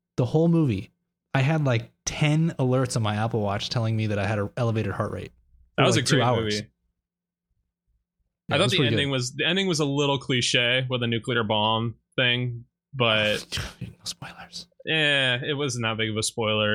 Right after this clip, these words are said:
Speaker 2: It's kinda built, it's got
Speaker 1: No
Speaker 2: it in the
Speaker 1: spoilers.
Speaker 2: name, Fallout. Come on. The
Speaker 1: Uh, no spoilers. I know you can't control it.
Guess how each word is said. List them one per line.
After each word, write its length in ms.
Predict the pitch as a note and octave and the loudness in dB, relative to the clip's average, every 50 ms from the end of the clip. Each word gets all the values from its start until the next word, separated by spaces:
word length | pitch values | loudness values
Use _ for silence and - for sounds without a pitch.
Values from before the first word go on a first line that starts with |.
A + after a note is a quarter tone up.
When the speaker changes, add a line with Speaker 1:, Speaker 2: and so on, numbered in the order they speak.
| G#2+ A#2+ | 0 0
Speaker 2:
It's 180 | B2+ B2 - | -2 0 0
kinda 180 | - D3 C#3+ C3 | 0 0 0 0
built, 220 | B2+ C3 C3 - | 0 -2 0 0
it's 120 | D#3 - - | 0 0 0
got 180 | A3 G3 - | 0 0 0
Speaker 1:
No 100 | D#3 D3+ D3+ | 0 0 2
Speaker 2:
it 100 | F#3 F#3+ | 2 2
in 100 | F#3+ F3+ | 2 2
the 60 | F3 | 2
Speaker 1:
spoilers. 120 | E3+ F3 D3+ | 2 2 2
Speaker 2:
name, 240 | D#3 D#3 C3+ A2 G#2 G#2 - - | 2 2 0 -2 -4 -6 -4 -2
Fallout. 500 | C#3+ B2+ C3 D3 D3+ D#3 D#3+ E3 - - | -2 0 0 0 0 0 0 -2 -4 -6
Come 160 | - C#3+ C3+ | -6 -4 -2
on. 340 | B2+ A2+ A2 G#2 G#2+ A2 - _ _ _ _ _ _ _ _ _ _ _ _ _ _ _ _ _ _ _ _ _ _ - | -2 -2 -2 -4 -6 -8 -12 _ _ _ _ _ _ _ _ _ _ _ _ _ _ _ _ _ _ _ _ _ _ -4
The 580 | C#3 C#3 C3+ C3+ C#3 C#3 C#3 C3+ C#3 C3+ B2+ B2+ - - - | 0 2 2 4 4 4 4 2 2 0 -2 -6 -10 -10 -10
Speaker 1:
Uh, 60 | D3+ D3 | -6 -2
no 140 | D3 D3+ D3+ | 0 0 0
spoilers. 680 | - - G3+ G#3+ G#3 G3+ F#3+ F3+ - - - - - - _ _ - D3+ C3+ - - - _ _ - | 2 2 2 2 2 2 2 2 0 0 -2 -4 -8 -12 _ _ -12 -12 -12 -14 -18 -20 _ _ -2
I 120 | C3 C3+ | 0 2
know 80 | D3+ F3 | 4 4
you 100 | F#3+ F#3 | 4 4
can't 180 | - G3 F#3 | 4 2 2
control 360 | F#3+ E3 - - F3+ F#3+ E3+ | 2 2 2 4 4 4 4
it. 180 | D3+ D#3 - | 2 2 -2